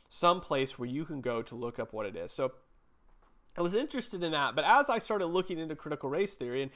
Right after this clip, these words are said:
really started this whole project based on that, I found that I really had to back up to more of a critical theory, which is where critical race theory comes from. It's under an umbrella of critical theory, but even more than that,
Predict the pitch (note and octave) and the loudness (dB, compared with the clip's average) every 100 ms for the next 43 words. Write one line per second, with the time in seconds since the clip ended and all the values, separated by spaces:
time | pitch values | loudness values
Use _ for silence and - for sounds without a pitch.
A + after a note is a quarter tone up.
0 | - - D#3+ G3 - F3 D#3+ C#3+ C#3 - | -16 -4 2 2 4 4 4 4 0 0
1 | D#3 C#3 D3+ D3+ D3+ C3 C#3+ C#3+ C#3 C3 | 0 2 4 4 4 -4 -2 -2 -2 -2
2 | C#3 C#3 C#3 F#3+ G#3 F3 G3+ B3+ G3+ E3 | 2 2 2 2 2 0 0 0 -2 -2
3 | C#3+ - - - B2 A#2+ D#3 F3 E3 - | -4 -6 -20 -20 -12 2 6 6 2 0
4 | F3 D#3 C#3+ - - D#3 C#3 C3+ D#3 D3 | 4 6 6 2 -6 -2 -2 0 0 0
5 | C3 - F3+ D#3+ B2+ - B2 A2+ B2 E3+ | -2 -2 -2 0 -4 -4 -6 -4 -4 -4
6 | - - - A#2+ A#2 A#2+ B2 B2 C3 B2 | -10 -20 -8 -6 -4 -2 0 0 -2 -4
7 | A#2+ A#2+ A#2+ A2+ A2+ - B2+ B2+ A2 A#2+ | -2 -2 -4 -6 -6 -4 -6 -4 -6 -6
8 | - B2+ B2+ A#2 A#2 A#2+ B2+ B2+ A2+ - | -6 -4 -2 -2 -4 0 2 2 0 -4
9 | A2+ A#2 A#2 B2 D3 A#3+ E4 B3+ F3+ F#3 | -10 -10 -6 -4 -2 -2 -4 -4 0 0
10 | D3 C3+ F#3+ | 0 2 4